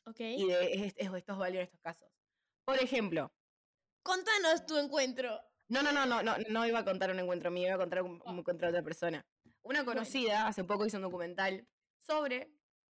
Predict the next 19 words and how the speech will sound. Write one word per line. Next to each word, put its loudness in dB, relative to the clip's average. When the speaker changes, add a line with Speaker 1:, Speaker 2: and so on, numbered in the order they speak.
Speaker 2:
eh, -4
ella -2
estaba 0
viajando 0
hasta -2
un 0
pueblo 0
acá -2
en -6
Navarra, 2
tipo, -4
un -16
pueblo 0
de -2
la -6
Morindanga, -8
tipo, -16
X. -10
Y 0